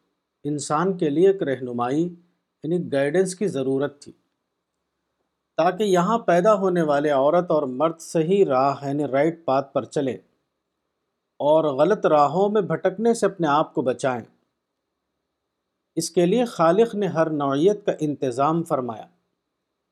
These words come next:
جو لوگ اس انتظام سے رہنمائی لیتے ہوئے زندگی گزاریں، وہ یقینی طور پر غلط سمتوں میں بھٹکنے سے بچیں گے اور اپنی زندگی کو فلاح کی زندگی بنانے میں کامیاب رہیں گے۔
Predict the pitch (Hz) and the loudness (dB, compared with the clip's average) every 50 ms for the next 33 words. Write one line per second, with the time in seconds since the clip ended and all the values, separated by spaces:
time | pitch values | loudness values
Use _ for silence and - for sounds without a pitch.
0 | _ _ _ _ _ _ _ - 113 107 - 156 165 170 160 160 175 202 214 - | _ _ _ _ _ _ _ -20 -10 -4 0 2 2 2 2 4 4 4 2 2
1 | - 185 175 - 175 180 175 170 175 175 160 131 147 151 165 180 180 175 180 185 | 0 -6 -6 -2 0 0 0 0 0 -2 -2 0 0 0 0 0 -2 -2 0 0
2 | 156 147 135 139 139 135 143 147 160 180 202 196 175 165 165 165 170 165 156 143 | 0 0 0 -2 -2 -2 0 2 2 2 2 2 2 0 0 0 0 0 0 0
3 | 139 139 180 190 180 170 160 156 139 139 131 143 135 120 127 117 123 117 120 120 | 0 2 2 2 2 0 -2 -2 -2 -4 -4 -4 -6 -6 -6 -4 -2 -2 -2 -2
4 | 139 165 175 - _ _ _ _ _ _ _ _ _ _ _ _ _ _ _ _ | -4 -6 -10 -14 _ _ _ _ _ _ _ _ _ _ _ _ _ _ _ _
5 | _ - 139 139 143 156 - - 196 220 233 254 240 - - 180 175 190 208 196 | _ -4 -2 0 0 0 0 2 2 2 2 0 -2 -2 0 2 4 4 4 2
6 | - 202 190 170 147 156 170 190 190 - - - 180 170 165 170 196 202 208 208 | 2 0 0 2 2 2 2 0 -2 -2 -4 -2 0 0 0 2 2 0 2 2
7 | 196 160 143 160 156 - 160 - 175 202 202 185 - 151 127 139 135 - 139 123 | 0 0 -2 -2 -4 -4 -6 -4 -4 -4 -2 -2 -4 -4 -4 -4 -4 -4 -6 -6
8 | 117 - - _ _ _ _ _ _ _ _ _ _ _ _ _ _ _ _ _ | -6 -10 -14 _ _ _ _ _ _ _ _ _ _ _ _ _ _ _ _ _
9 | _ _ _ _ _ - 135 151 170 180 180 180 226 233 202 143 160 175 175 160 | _ _ _ _ _ 0 2 2 2 2 2 0 0 0 0 0 0 0 2 2
10 | 165 165 170 220 226 - - 175 180 - - 139 135 151 160 165 165 - - 175 | 2 0 0 -2 -2 0 0 -2 0 0 -2 0 2 2 2 2 0 -2 -4 -2
11 | 160 139 143 143 139 131 143 143 156 196 185 156 143 135 135 135 143 160 170 156 | -2 -2 -2 -4 -2 -2 -2 -2 0 0 0 0 0 -2 -2 -2 0 0 0 -2
12 | 139 135 - - 131 123 123 127 131 135 143 135 131 120 117 127 110 92 82 - | -2 -4 -6 -6 -6 -4 -4 -2 -2 -2 -2 -2 -2 -4 -6 -6 -10 -14 -18 -20